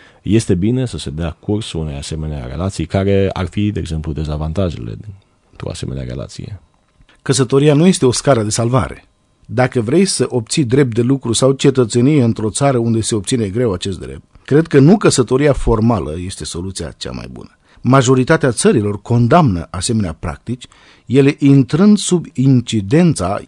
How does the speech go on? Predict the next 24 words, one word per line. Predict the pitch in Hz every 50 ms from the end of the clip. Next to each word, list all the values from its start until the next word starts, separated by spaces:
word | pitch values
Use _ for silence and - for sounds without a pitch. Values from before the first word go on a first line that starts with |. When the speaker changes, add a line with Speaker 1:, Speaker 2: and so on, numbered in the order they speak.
| _
Speaker 2:
codului | _ - 120 101 98 95 95 - - _
penal. | - 107 104 87 - - - _ _
Cineva | - - 147 143 139 131 120 156 -
care | - - 139 127
este | 139 151 - - 131
copil | - - 117 110 - 160 165 151 - _
al | - 113 131
lui | 143 135
Dumnezeu | 127 120 123 120 110 98 87 85 64 - - - _ _
nu | - 104 104 110 120 151 185 214 208 156
va | 113 98 92
face | - 113 117 - - 104
lucrul | 90 95 113 110 - 104 92 - -
acesta. | - 85 85 - - 60 64 - - - - - _ _ _ _ _ _ _ _ _
Nu | - 202 220
este | 226 - - 139
vorba | 135 147 156 147 143 139 131 131 - -
doar | - 101 113 139 135 127
de | 117 127
cultură | 123 - - 120 113 107 - 160 160 127 104 92 80 - _ _
sau | - - - 120 107 101
limbă | 104 127 143 120 95 76 76 60 - -
sau | - - 90 80 78
obiceiuri. | 80 78 82 87 - 107 104 87 62 -